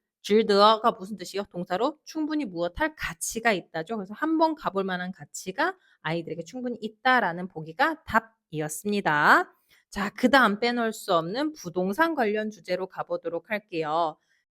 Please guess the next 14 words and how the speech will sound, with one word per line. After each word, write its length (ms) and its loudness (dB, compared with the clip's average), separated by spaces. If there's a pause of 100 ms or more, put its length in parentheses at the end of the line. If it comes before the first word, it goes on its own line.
(160)
어, 220 -8
이거 120 0
죄송해요. 360 -2
이거 120 -4
미엔즈가 640 2
아니라 480 -2 (200)
미엔지입니다. 1200 0
면적이 600 -2
너무 260 0
적다. 340 -16 (200)
요거 640 2 (340)
굉장히 1080 2
클래식한 560 2
문제였어요. 480 -4